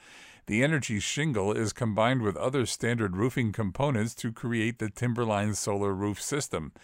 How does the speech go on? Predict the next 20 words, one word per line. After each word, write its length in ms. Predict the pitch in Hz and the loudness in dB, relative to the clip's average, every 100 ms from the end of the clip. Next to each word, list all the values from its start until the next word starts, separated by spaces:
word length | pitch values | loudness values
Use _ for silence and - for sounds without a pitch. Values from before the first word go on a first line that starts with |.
| - - - - | -20 -20 -20 -14
G 260 | - 104 98 | -4 0 2
A 200 | 90 92 | 4 2
F 120 | 98 | 0
Energy 420 | 110 120 98 98 | -2 -2 -2 -4
claims 420 | - 113 110 117 | -4 -2 0 0
to 140 | 107 101 | -2 0
have 240 | 101 101 | 0 0
the 120 | 95 - | 0 -2
only 340 | 120 143 147 | -2 0 0
product 460 | 135 135 120 98 - | 2 4 4 2 -2
to 100 | - | -4
integrate 480 | 120 117 104 98 90 | -2 -2 2 2 2
solar 320 | - 120 107 | 0 2 2
technology 720 | - 101 101 120 110 92 101 | 0 -2 0 2 2 0 -2
into 300 | 101 107 120 | -2 -2 0
existing 680 | 104 101 98 120 156 - 131 | 0 -2 -2 -2 -2 -2 0
roofing 680 | 123 101 107 131 143 139 139 - - | 0 0 0 0 0 0 -2 -4 -6
processes 680 | 131 131 - 95 90 98 120 | 0 0 0 -6 -6 -4 0
and 160 | 101 | 0
materials, 640 | 113 - 151 143 92 78 | 0 -2 -2 0 0 -4